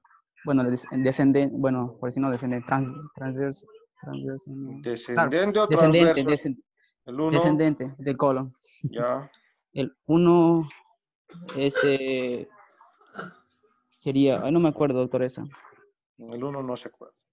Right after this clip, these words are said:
Speaker 1: No.
Speaker 2: Ya, vayamos a señalar acá estructuras. Mire, ¿qué es el cuatro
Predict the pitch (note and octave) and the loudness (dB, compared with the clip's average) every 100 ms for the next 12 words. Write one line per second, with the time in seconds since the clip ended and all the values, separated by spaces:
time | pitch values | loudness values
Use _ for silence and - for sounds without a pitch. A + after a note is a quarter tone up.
0 | _ _ _ - - - C3+ D#3+ D#3 E3+ | _ _ _ -20 -20 -6 0 2 4 2
1 | F#3 F#3+ E3 C#3+ D3 C#3+ D3+ E3+ E3+ - | 2 0 -2 -4 -2 0 2 2 2 0
2 | C#3 - D#3 D#3+ E3 C3+ - B2+ A#2 D3+ | -8 -2 0 2 0 -8 -16 -18 -14 -8
3 | D3 D3+ D#3 D#3 C3+ C#3 C#3+ C#3+ - D#3 | 0 2 0 -2 -10 -6 -6 -6 -4 -2
4 | D#3 - D3 D3 - B2 A2+ _ - D3 | -2 -2 0 0 -2 -8 -8 _ 0 2
5 | D#3+ - F3+ G3+ B3 | 2 0 0 0 0